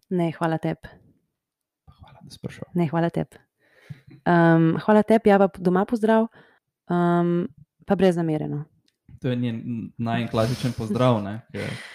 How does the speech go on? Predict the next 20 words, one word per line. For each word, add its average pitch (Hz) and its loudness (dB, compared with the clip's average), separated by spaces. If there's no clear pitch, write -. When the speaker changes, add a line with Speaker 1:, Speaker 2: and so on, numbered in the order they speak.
Speaker 2:
sva 113 -6
ga, 104 0
eh, 107 -4
kako - -12
bi 113 -10
tem, 113 -10
koliko 165 -8
cajta 147 -4
že 110 -8
to - -12
delava? 101 -14
To 139 -6
pa 131 0
sploh 147 -4
ne, 139 2
kdaj 117 2
sva 104 -6
začela 101 -4
s - -12
tem? 113 -6